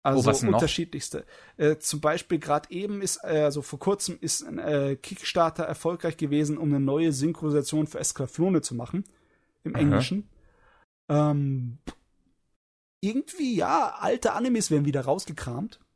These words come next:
Speaker 1: Ne? Was ich toll finde. Escaflowne besonders war sehr, sehr geil.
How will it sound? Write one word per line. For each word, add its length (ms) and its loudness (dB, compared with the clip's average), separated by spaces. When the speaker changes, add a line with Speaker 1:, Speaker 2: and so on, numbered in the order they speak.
Speaker 1:
Ne? 220 -2
Was 140 2
ich 100 0
toll 240 4
finde. 340 -6
Escaflowne 500 0
besonders 400 0
war 140 -4
sehr, 420 0
sehr 180 -8
geil. 280 -8